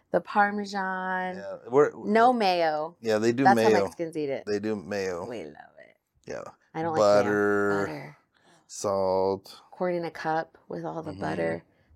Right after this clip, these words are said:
Speaker 1: Yeah.
Speaker 2: Mm-hmm.
Speaker 1: And then, like, butter's good for you. You don't wanna
Speaker 2: Mm-hmm.
Speaker 1: have real butter. Like, you don't wanna just, like, eat it.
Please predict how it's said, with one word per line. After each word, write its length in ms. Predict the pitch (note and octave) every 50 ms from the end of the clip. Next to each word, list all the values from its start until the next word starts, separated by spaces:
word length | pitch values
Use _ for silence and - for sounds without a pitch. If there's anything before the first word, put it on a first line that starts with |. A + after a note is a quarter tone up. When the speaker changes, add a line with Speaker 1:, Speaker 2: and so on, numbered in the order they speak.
| _ -
Speaker 1:
Yeah. 160 | - E2 D#2+ - - _ _ _ - - - - -
Speaker 2:
Mm-hmm. 120 | - G2 -
Speaker 1:
And 120 | C4 C#4+
then, 120 | D4 D4 C#4+
like, 200 | C#4 B3+ G#3+ G#3
butter's 400 | B3+ C4+ D4+ E4 E4+ E4 C#4 A3+
good 340 | E3+ - G3 A#3 D4 D#4
for 240 | D4 - - D3 -
you. 140 | - - - - F3+
You 140 | F3+ G3+ A#3+
don't 200 | C4 D4 - E4+
wanna 160 | F4 G4+ G4+
Speaker 2:
Mm-hmm. 180 | F#4 - - C#4+
Speaker 1:
have 220 | C#4 C#4+ C#4+ B3+
real 240 | A#3 G#3 G#3+ A3 A3
butter. 460 | G#3 G3+ F#3 F#3 F#3+ F3 E3+ E3+ - _ _ _ _ _ _ _ _ _ _ _
Like, 400 | F#3 F#3 E3 D3 C3+ - - - _
you 120 | - G3 G#3
don't 140 | A3 G#3+ -
wanna 240 | G#3 G3+ G3 F#3
just, 180 | E3+ E3+ E3+ -
like, 220 | F3+ E3 D#3 D3+ - -
eat 180 | - F3 F3+
it. 160 | F3+ E3+ -